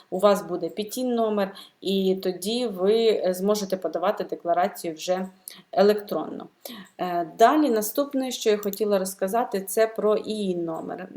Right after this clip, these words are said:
Це Employer Identification Number, це вже не, м, не, не зовсім пов'язано саме з, м, е, tax preparer, так? Але це номер,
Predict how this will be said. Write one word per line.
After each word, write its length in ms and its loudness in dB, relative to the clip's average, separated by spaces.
Це 360 0
Employer 580 4
Identification 680 -2
Number, 360 0
це 300 4
вже 460 4
не, 560 2
м, 360 -6
не, 200 4
не 160 0
зовсім 360 4
пов'язано 580 -2
саме 420 -2
з, 180 -6
м, 560 -4
е, 300 2
tax 320 4
preparer, 640 2
так? 260 -2
Але 300 4
це 200 2
номер, 400 2